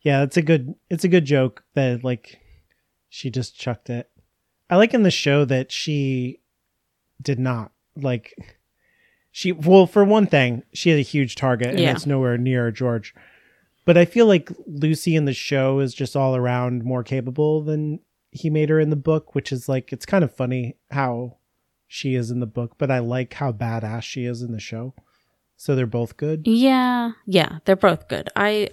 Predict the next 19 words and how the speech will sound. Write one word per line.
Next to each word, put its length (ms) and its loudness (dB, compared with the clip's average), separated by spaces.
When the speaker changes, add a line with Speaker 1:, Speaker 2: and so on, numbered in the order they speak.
Speaker 2:
I 80 -4
love 320 -2
this 160 0
joke. 420 -2
Like, 220 -4
s-, 100 -14
um, 360 -8
spoiler, 540 -6
it's 260 -8
my 120 -2
favorite 340 -6
joke. 360 -6
It's, 240 -2
it's 160 -2
just 180 -4
different. 560 -4
Yeah. 260 -2
Book 180 4
Lucy, 520 -2